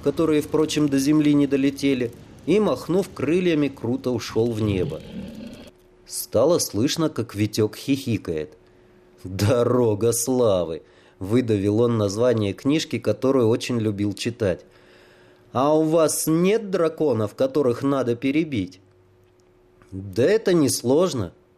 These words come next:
то ли не понял шутки Славка, то ли наоборот, поддержал её. «При желании я потом покажу, как.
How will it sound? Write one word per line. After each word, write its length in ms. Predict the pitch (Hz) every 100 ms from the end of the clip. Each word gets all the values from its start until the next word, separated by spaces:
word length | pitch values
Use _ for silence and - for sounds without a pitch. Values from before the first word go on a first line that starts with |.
| _ -
то 80 | 117
ли 160 | 117
не 180 | 107 110
понял 380 | - 120 110 101
шутки 380 | - 113 - 95
Славка, 480 | - 120 170 -
то 160 | 110 117
ли 120 | 135
наоборот, 680 | 135 147 151 165 - 110 - - _ _ _
поддержал 680 | 107 110 131 131 113 95 87
её. 220 | 85 78 - - _ _ _ -
«При 220 | 160 202
желании 560 | 196 196 196 190 170
я 160 | 165 170
потом 360 | 165 156 156 156
покажу, 520 | 156 143 113 98 107
как. 340 | 95 87 -